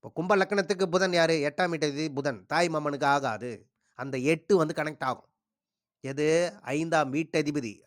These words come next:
ஐந்தாம் வீட்டதிபதியும் புதன் தான். எட்டாம் வீட்டதிபதியும் புதன் தான். அப்போ பத்தாம் வீடா யார் வருவாரு?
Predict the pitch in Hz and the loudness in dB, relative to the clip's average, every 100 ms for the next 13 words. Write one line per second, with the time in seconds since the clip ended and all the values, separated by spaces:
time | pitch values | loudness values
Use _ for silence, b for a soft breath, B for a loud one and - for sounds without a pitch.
0 | - 117 139 156 160 151 160 175 190 170 | -14 -6 0 2 2 0 -2 0 -2 -2
1 | 165 170 170 110 _ _ _ - 117 165 | -6 -4 -4 -6 _ _ _ -12 -4 0
2 | 160 160 160 156 165 170 156 151 147 127 | 2 2 0 0 -2 -2 -4 -4 -4 -6
3 | - _ _ _ - - 139 147 151 - | -8 _ _ _ -10 -6 -4 -2 -2 2
4 | 202 190 175 170 165 160 147 151 | 2 4 4 4 6 4 4 2